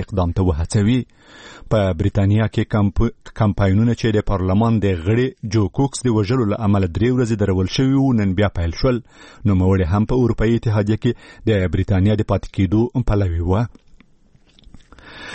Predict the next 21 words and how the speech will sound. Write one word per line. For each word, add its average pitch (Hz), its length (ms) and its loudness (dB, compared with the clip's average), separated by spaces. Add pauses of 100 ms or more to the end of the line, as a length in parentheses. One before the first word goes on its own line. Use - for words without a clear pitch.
(280)
راپورونه 147 440 2
وایي 143 180 0
د 135 180 0 (100)
سوریې 131 300 0 (100)
هغه 131 160 0 (100)
ځواکونه 127 380 0
چې 127 200 -4
د 120 200 0
امریکا 120 300 0
متحده 117 440 0
ایالتونه 123 500 0
یې 117 100 0
ملاتړ 117 400 0
کوي، 120 180 2
د 113 160 2
ترکیې 110 320 0
پورې 113 180 0
ته 101 80 -2
نږدې 95 380 0
د 135 140 2
اسلامي 120 300 0